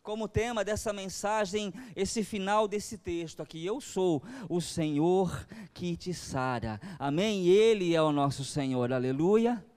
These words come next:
Ele tem sido nosso Deus, Ele tem sido o nosso Abba, Ele tem nos sustentados, né, nos sustentado todos os dias. O Senhor tem sido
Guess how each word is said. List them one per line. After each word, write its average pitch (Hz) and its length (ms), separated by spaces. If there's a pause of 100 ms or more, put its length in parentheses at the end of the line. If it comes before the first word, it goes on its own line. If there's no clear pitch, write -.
(480)
Ele 175 200
tem 175 140
sido 175 260
nosso 175 300
Deus, 185 680 (280)
Ele 165 160
tem 175 160
sido 180 540 (180)
o 170 120
nosso 170 520
Abba, 175 560 (220)
Ele 175 240
tem 190 260
nos 175 220
sustentados, 180 1400 (100)
né, 202 160
nos 185 140
sustentado 190 760
todos 180 520
os 160 180
dias. 190 680 (480)
O 180 80
Senhor 208 320
tem 220 160
sido 208 520